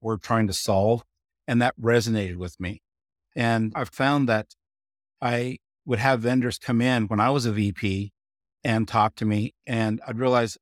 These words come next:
they're just trying to sell me on something. They have no idea the problems that I'm trying to solve, the challenges that we have, or the value proposition that I'm looking for.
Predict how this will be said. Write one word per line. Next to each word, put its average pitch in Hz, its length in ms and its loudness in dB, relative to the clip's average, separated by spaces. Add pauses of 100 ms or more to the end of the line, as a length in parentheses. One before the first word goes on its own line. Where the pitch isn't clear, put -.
they're 123 200 2
just 180 240 -4
trying 139 240 0
to 110 80 -4
sell 95 240 -2
me 117 120 2
on 127 120 0
something. 143 440 -2 (380)
They 127 80 -2
have 117 180 0
no 120 180 0
idea 131 360 0
the 117 80 -2
problems 120 340 -6
that 101 100 0
I'm 123 120 2
trying 107 300 -2
to 95 40 -4
solve, 85 500 -2 (480)
the 120 60 -8
challenges 123 440 0
that 113 180 -4
we 113 120 -8
have, 92 440 -6 (480)
or 117 400 2
the 117 100 -10
value 117 360 0
proposition 110 800 -2
that 98 120 0
I'm 92 200 -2
looking 101 260 -2
for. - 360 -12